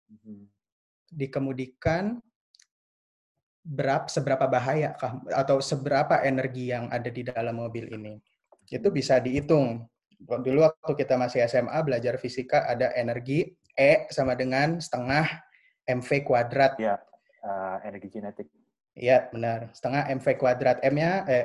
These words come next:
Speaker 2: V-nya kita punya tuh, enam puluh kilometer
Speaker 1: Hmm.
Speaker 2: per jam. Kan enam puluh kilometer per jam dikuadratin nanti.
Speaker 1: Kuadratin.
Speaker 2: Dijadiin meter per second. M-nya kita punya. Mobil apa rata-rata? Dua ton dah kita
Speaker 1: Hmm.
Speaker 2: taruh. Dua ton.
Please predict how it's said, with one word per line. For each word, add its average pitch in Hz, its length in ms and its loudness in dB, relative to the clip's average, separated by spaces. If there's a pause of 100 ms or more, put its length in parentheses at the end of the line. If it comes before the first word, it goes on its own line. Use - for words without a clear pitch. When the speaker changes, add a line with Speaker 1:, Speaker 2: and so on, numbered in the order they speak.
Speaker 2:
V-nya 165 320 2
kita 196 240 2
punya 139 320 -2
tuh, 117 320 -10
enam 135 80 0
puluh 139 240 0
kilometer 131 400 -2
Speaker 1:
Hmm. - 80 -8
Speaker 2:
per 123 160 -4
jam. 113 300 -4 (180)
Kan 123 160 -10
enam 135 80 -6
puluh 120 160 -10
kilometer 117 560 -10
per 123 80 -8
jam 117 160 -10
dikuadratin 113 800 -4
nanti. 110 320 2
Speaker 1:
Kuadratin. - 880 -16
Speaker 2:
Dijadiin 117 400 -4
meter 113 160 -4
per 113 160 -4
second. 110 480 -2
M-nya 135 320 2
kita 170 160 4
punya. 139 400 0 (480)
Mobil 131 320 2
apa 147 240 0
rata-rata? 131 720 2
Dua 117 320 0
ton 127 320 2
dah 120 240 0
kita - 240 -14
Speaker 1:
Hmm. 110 240 -6
Speaker 2:
taruh. - 180 -10 (920)
Dua 120 160 0
ton. 127 240 4